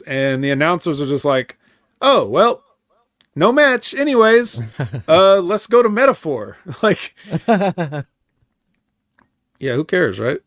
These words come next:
Speaker 2: Who cares? I mean, they don't care. Why should we? And do you feel like with Tiffany Stratton, they built her up against Becky Lynch, man? Becky even made it look like a million bucks,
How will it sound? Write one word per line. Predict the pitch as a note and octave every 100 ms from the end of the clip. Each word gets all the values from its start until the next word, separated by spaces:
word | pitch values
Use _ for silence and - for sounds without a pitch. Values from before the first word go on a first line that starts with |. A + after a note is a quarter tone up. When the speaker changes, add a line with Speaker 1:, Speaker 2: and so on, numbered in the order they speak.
| _ _ _ _ _ _ _
Speaker 2:
Who | A#2
cares? | C3 D3 F#3 F3+ G#2+
I | A#2
mean, | A#2+ A#2+ A#2+ G#2
they | A2+ E3+
don't | G3 C3+ C3+
care. | C#3+ E3+ E3+
Why | B2 B2+
should | C#3+ E3
we? | D3+ E3 A#2+ - _ _ -
And | - F#3+
do | F3+
you | B3+
feel | B3 F#4
like | B3+ -
with | E3+ - _
Tiffany | F#3+ G3+ F3
Stratton, | C3 D#3 D3+ B2+ G#2+ _ _ _ _ _ -
they | G#3+ A#3+
built | D#3 A3 -
her | F#3 D#3
up | D#3 A2 -
against | C3 A#2+ C3 B2 -
Becky | C3+ B2+ B2
Lynch, | A#2+ A#2 A2
man? | A2 G#2 G#2 G#2+ -
Becky | C3+ G#2 G3+ G#3 F3 D#3
even | F#3+ E3+ D3+
made | D#3
it | C#3+
look | C#3+
like | D#3+ C#3
a | C3+
million | C3+ B2 A2+
bucks, | B2 B2+ - -